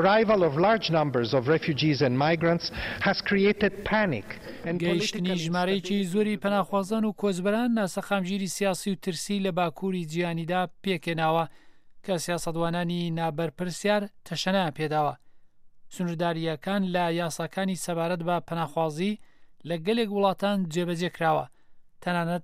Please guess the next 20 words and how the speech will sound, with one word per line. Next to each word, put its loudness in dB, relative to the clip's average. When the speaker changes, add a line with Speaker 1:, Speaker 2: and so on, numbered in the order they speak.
Speaker 2:
لە -2
نێو 2
ئەو 2
وڵاتانەی -2
شەنازی -2
دەکەن 2
نەریتێکی -2
پارێزگاریکردن -2
لە -2
پەناخوازی -2
و 0
مافەکانی -4
مرۆڤیان -2
هەیە. -2
کۆتایی -2
وتەکان. -4
سکرتێری 2
گشتی 0
ڕێکخراوی 4
نەتەوە 0